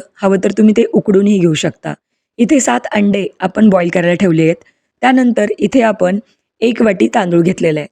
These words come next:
तांदूळ कुठलाही वापरू शकता. भात आहे तर इथे नॉर्मल तांदूळ वापरला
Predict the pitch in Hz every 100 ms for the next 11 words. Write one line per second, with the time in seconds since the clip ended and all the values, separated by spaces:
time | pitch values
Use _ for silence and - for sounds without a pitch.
0 | - 202 196 208 185 196 208 254 226 220
1 | - 214 208 208 226 _ _ _ - 220
2 | 240 285 220 226 226 _ _ - 240 233
3 | 247 233 208 220 226 214 208 214 185 196
4 | 180